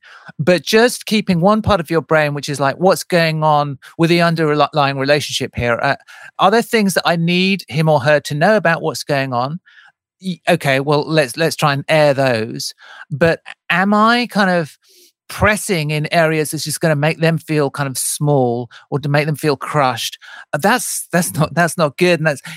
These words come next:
you know, that's not gonna lead to a productive disagreement, and it's not good for the relationship. So, uh, my advice is not to, you know, just have, get it all out there and, and, and,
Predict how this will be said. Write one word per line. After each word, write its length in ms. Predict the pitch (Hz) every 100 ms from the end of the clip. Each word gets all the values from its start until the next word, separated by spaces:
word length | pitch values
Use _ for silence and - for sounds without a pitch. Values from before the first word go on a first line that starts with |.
| -
you 40 | 165
know, 100 | 151
that's 240 | 147 -
not 120 | 143
gonna 140 | 127 120
lead 180 | 131 -
to 160 | 117
a 40 | 110
productive 480 | - 120 - 117
disagreement, 560 | - - 120 190 185 127
and 80 | 127
it's 120 | -
not 140 | 127
good 200 | - 131 -
for 120 | -
the 100 | 123
relationship. 560 | 120 117 117 - - - - - -
So, 280 | 202 185 185 175
uh, 120 | 165 170
my 160 | 190 185
advice 320 | 170 220 185
is 120 | 165
not 240 | 208 202 -
to, 200 | 165 160 180
you 60 |
know, 160 | 127 110 _ _
just 220 | - 170 147
have, 240 | 190 160
get 180 | 208 175
it 100 | 156
all 220 | 156 156
out 280 | 165 180 139
there 240 | 135 127
and, 180 | 123 127
and, 200 | 135 123 127
and, 200 | 123